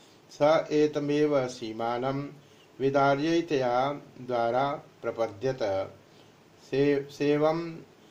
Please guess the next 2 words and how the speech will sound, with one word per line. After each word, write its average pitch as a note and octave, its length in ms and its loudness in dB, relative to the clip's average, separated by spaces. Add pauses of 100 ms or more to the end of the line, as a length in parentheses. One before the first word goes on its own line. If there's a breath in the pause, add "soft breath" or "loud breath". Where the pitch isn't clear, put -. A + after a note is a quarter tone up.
(280 loud breath)
देवतैक्षत D3+ 1200 0 (340)
हन्ताहमिमातिस्रो C#3 2000 0